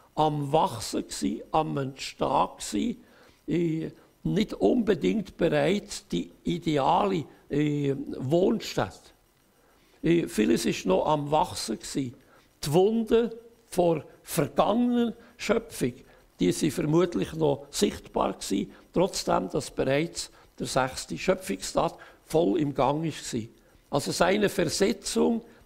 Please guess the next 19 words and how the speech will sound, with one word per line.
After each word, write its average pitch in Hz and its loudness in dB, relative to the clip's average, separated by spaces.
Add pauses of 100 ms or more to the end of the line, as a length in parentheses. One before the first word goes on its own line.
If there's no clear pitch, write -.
(120)
ins 214 0
Paradies, 165 0 (640)
dass - -8
Gott 175 0
den 151 2
Mensch - 0 (520)
hat 175 2
ins - -4
Paradies 147 0
versetzt, - -4 (260)
sollte - 2
ihm 214 0
den 170 0
Unterschied 226 0
beider 185 0
Regionen 180 0 (320)
zum 175 2
Bewusstsein 180 -2
bringen. 139 -2